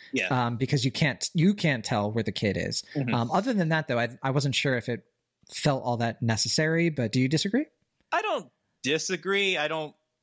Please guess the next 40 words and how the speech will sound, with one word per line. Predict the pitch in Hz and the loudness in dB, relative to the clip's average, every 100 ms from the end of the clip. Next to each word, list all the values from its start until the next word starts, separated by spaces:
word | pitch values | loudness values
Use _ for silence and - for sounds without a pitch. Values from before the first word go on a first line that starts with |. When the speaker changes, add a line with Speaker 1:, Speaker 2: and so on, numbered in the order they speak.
| _ _ - _ - | _ _ -20 _ -4
Speaker 1:
think | 160 139 | -4 0
it | |
would | 139 | -2
have | |
been | 123 120 | -2 -6
better | 104 123 117 110 110 107 104 104 101 98 _ _ _ _ _ | -4 -4 -2 -2 -2 -2 0 -2 -2 -4 _ _ _ _ _
in | 135 147 | -6 -6
color, | - 180 190 208 220 196 185 180 | -2 -2 -2 -4 -6 -8 -12 -10
I | - 175 | -6 -2
guess, | 196 - - | -2 -2 -4
if | |
that | 165 165 | -4 -2
makes | 165 | -2
sense. | 180 170 - | -2 -2 -2
Like, | 123 | -2
I | |
don't, | 123 127 - _ - _ | -2 -6 -14 _ -20 _
I | 135 | -2
Speaker 2:
I | |
Speaker 1:
don't | 151 | 0
Speaker 2:
don't | 196 | 0
Speaker 1:
think | 131 | 0
Speaker 2:
know. | 180 151 127 | 2 2 2
I'm, | 151 180 - | 0 0 0
I'm | 165 | 0
just | 196 - | 0 0
curious. | 120 120 143 101 98 | 0 0 2 2 0
Like, | 117 123 | 0 -2
I'd | 123 | -2
like | 123 139 | 0 0
to | 120 104 _ _ _ | -2 -6 _ _ _
test | 113 107 139 | 0 2 2
out | 131 | 0
the | 143 | 0
theory. | 160 240 143 - _ _ _ _ _ _ 240 | 0 2 0 -4 _ _ _ _ _ _ 0
Speaker 1:
Um, | 254 247 226 185 - - - - _ _ _ - | 2 2 0 -2 -6 -14 -20 -20 _ _ _ -6
yeah, | 180 214 226 220 | 0 2 2 2
I | 202 | 0
mean, | 202 202 190 185 - | -2 -2 -4 -6 -4
I, | 175 | -2